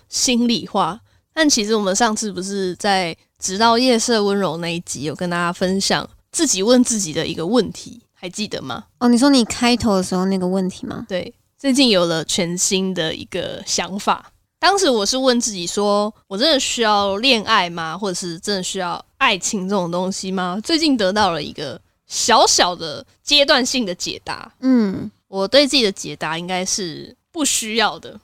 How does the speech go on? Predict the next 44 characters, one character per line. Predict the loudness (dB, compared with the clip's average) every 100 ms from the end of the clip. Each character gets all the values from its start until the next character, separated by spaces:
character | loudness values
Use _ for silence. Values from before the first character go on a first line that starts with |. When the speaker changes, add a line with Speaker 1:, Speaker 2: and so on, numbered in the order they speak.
| _ -4
Speaker 1:
但 | 2
原 | 4
因 | 4 2
呢， | 2
就 | 0
是 | -2
因 | -2
为， | 0 0 0 -4
就 | -4
优 | 2 2
纪 | 2 0
最 | 0 0
近 | 2
有 | 2 2 2
认 | 4 2
识 | 0 -2
一 | -4 -6
个 | -6 -4 -4 -6 -12
很 | -2 -2 0
不 | -4 -2
错 | -2 2 4 4
的 | 2 -4 -8 -12 -20 _
朋 | -2 2
友 | 4 4 2
啦。 | -8 -10
这 | -2 4
位 | 6 6
朋 | 2
友 | 0 0
就 | -2
是 | -4 -2 -2 -2
跟 | -2 -2
我 | -2 -2 -6
三 | -2 0 0 -2
观 | 0 2 0
很 | -4 -8 -14
合， | -12 -12 -12 -20 _
我 | -4
自 | -4
己 | -4 -4
的 | -2
认 | 0 0
为 | -2 -8
啦， | -10